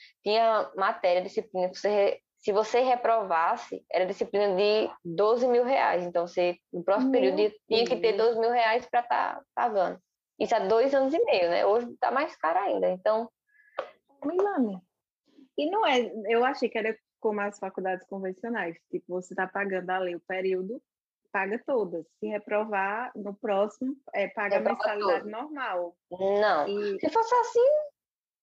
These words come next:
Speaker 1: era pior ainda, porque é módulo, né?
Speaker 2: Sim.
Speaker 1: Tipo, reprovou uma, reprova todas.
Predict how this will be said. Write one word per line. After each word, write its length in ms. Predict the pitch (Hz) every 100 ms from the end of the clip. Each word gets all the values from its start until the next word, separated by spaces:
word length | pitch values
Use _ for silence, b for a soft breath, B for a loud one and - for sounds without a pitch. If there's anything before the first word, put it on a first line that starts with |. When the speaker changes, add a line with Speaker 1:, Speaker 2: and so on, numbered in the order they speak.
| -
Speaker 1:
era 220 | 349 415
pior 320 | 427 466 539 679
ainda, 420 | 466 185 320 180 - -
porque 160 | 240 247
é 60 |
módulo, 460 | 262 247 196 185 190
né? 260 | 208 262 320
Speaker 2:
Sim. 300 | 220 202 202
Speaker 1:
Tipo, 180 | 240
reprovou 540 | 277 - 254 233 254 254
uma, 200 | 247 294
reprova 300 | 285 262 269
todas. 580 | 277 214 180 - -